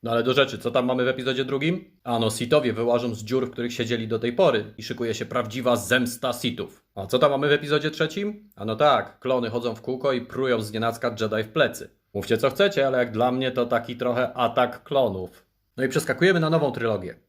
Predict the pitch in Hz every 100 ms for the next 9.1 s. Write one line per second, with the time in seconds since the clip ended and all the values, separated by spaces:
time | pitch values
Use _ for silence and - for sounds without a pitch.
0 | _ 113 113 120 123 127 180 147 123 127
1 | 123 - 117 139 - - 120 120 - 123
2 | 120 120 127 117 110 120 110 113 113 -
3 | 127 120 107 113 120 117 110 98 90 _
4 | 247 165 123 131 139 135 147 131 117 117
5 | 123 135 160 120 90 98 - _ _ -
6 | 117 113 123 127 135 135 107 92 110 85
7 | 87 131 127 135 127 131 135 131 120 123
8 | 131 127 131 123 123 120 117 120 117 85